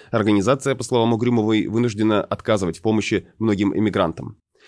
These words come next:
Что касается частных денег, которые попадают в сферу гражданского общества, то они распределяются по принципу «кто-то с кем-то договорился», утверждает Жанна Немцова. «Это часто провоцирует грантодателя попытаться купить лояльность», говорит она.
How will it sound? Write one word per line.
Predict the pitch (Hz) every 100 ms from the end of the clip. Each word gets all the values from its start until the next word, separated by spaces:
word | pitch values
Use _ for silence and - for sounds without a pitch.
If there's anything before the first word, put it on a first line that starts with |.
| - -
Что | 135
касается | 131 135 110 120
частных | 143 104 117 98
денег, | 104 170 185
которые | 160 160 147
попадают | 139 127 127 117
в | -
сферу | 139 120
гражданского | 110 113 120 107 - 117
общества, | 117 123 117 - 107 - - -
то | 120
они | 113 196
распределяются | 185 180 151 127 135 165 156
по | 131
принципу | 107 143 151 143 127 135 131 92 -
«кто-то | - 165 160
с | 156
кем-то | - 156 151
договорился», | 143 139 139 143 165 107 -
утверждает | 80 82 87 95 107 98
Жанна | - 107 110 113
Немцова. | 120 123 151 95 60 - _ _
«Это | - 175
часто | 165 190 180
провоцирует | 151 151 147 170 151
грантодателя | 127 135 127 120 156 190 185 175 165 _
попытаться | - 127 123 160 170 156
купить | - 113 139 -
лояльность», | 123 120 156 113 95 - - -
говорит | 95 98 90 90
она. | 80 67 98